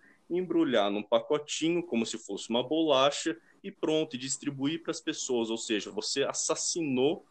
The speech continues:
o sacramento. O governador de Santa Catarina, que foi eleito dando uma de conservadorzão,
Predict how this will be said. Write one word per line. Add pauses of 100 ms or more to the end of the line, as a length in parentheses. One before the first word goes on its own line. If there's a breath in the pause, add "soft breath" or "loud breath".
(180 soft breath)
o
sacramento.
O
governador
de
Santa
Catarina,
que
foi
eleito
dando
uma
de
conservadorzão,